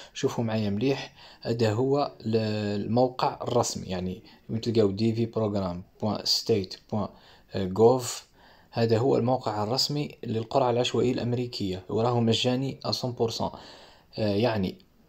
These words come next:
آه، إذا تلقاو، <coughs> تلقاو موقع واحد آخر غير ما كان تسجلوا فيه، راهم يسرقوا لكم البيانات تاعكم ولا يديو لكم دراهمكم.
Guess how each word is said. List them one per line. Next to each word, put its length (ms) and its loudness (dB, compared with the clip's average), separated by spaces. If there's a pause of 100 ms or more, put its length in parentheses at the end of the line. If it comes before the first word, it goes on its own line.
آه، 300 0
إذا 240 2
تلقاو، 440 2 (580)
<coughs> 600 -14
تلقاو 240 4
موقع 340 2
واحد 280 -2
آخر 340 0 (920)
غير 220 4
ما 100 4
كان 280 2
تسجلوا 340 -2
فيه، 180 2
راهم 160 0
يسرقوا 320 0
لكم 160 -2
البيانات 480 0
تاعكم 360 -4 (800)
ولا 480 2
يديو 280 0
لكم 260 -2
دراهمكم. 460 -2